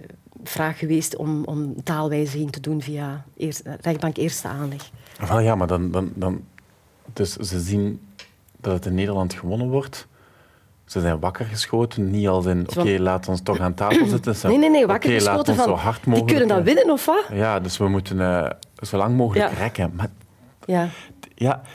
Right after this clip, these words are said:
Speaker 2: dus dat ik zo moeilijk vind om te, hè, dus het ene argument zegt, ze doen het niet omdat er geen draagvlak is. Hè, dat, dat is, de, politici doen geen moedig kli-,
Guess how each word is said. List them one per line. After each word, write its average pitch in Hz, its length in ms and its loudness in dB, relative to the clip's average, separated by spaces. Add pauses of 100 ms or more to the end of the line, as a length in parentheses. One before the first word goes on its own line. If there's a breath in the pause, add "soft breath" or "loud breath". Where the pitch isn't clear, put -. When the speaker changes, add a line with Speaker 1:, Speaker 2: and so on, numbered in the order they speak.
(140 loud breath)
Speaker 2:
dus 113 160 0
dat 143 180 2
ik 175 100 0
zo - 280 2
moeilijk 117 520 2
vind 156 280 0
om 123 100 -2
te, 107 160 -6 (560)
hè, 123 180 0
dus 120 120 2
het 104 160 0
ene 147 260 4
argument 120 460 2
zegt, - 400 -2 (800 soft breath)
ze 92 160 -6
doen 117 140 4
het 131 180 2
niet 123 160 4
omdat 104 240 2
er 95 80 -2
geen 92 200 2
draagvlak 87 560 -4
is. - 260 -8 (260)
Hè, 120 200 -4
dat, 98 180 0
dat 92 120 0
is, - 180 -6
de, 92 180 -6 (440)
politici 120 540 0
doen 113 240 2
geen 104 220 2
moedig 98 280 -2 (100)
kli-, 101 220 -10